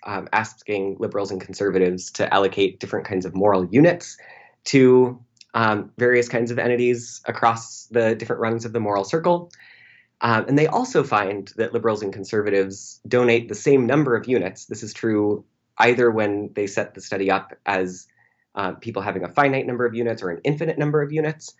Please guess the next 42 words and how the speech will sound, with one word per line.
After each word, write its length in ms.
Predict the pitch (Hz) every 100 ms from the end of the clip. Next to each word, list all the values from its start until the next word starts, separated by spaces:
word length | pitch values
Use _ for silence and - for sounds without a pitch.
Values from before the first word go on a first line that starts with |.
| _ _ _ _ -
Um, 380 | 113 107 98 92 _ _ _ _ _ - 131
liberals 320 | 139 135 123
and 100 | 123
conservatives 760 | 123 120 117 117 107 107 - -
end 180 | 120 117
up 220 | 113 - _ -
allocating 760 | 120 120 117 107 107 101 -
very 220 | - 110 104
similar 440 | 101 98 95 95
amounts 420 | 98 110 185 175 123
of 100 | 104
units, 460 | 101 98 - - _ _ _ _ _
uh, 180 | 113 107
but 380 | 90 107 - _
conservatives 920 | - - 107 98 98 92 92 - - _ _ -
allocate 400 | 110 107 110 104
them 340 | 104 95 92 - _ _ -
much 240 | 117 113
more 220 | 104 101
to 100 | 98
the 80 | 92
center 360 | - 107 101 95
of, 180 | 92 - - -
um, 320 | 95 87 90
the 60 | 95
moral 200 | 85 85
circle, 320 | 180 175 165
things 300 | 143 107 104
that 100 | 92
are 100 | 87
much 200 | 87 -
more 100 | 87
similar 320 | - 139 123
to 80 | 117
themselves, 440 | 117 107 107 98
whereas 280 | 92 90 90
liberals 580 | 95 90 85 85 - -
spread 480 | - - 98 85 82
these 200 | 85 82
units 280 | 85 82 82
out 220 | 85 -
more. 320 | 82 78 78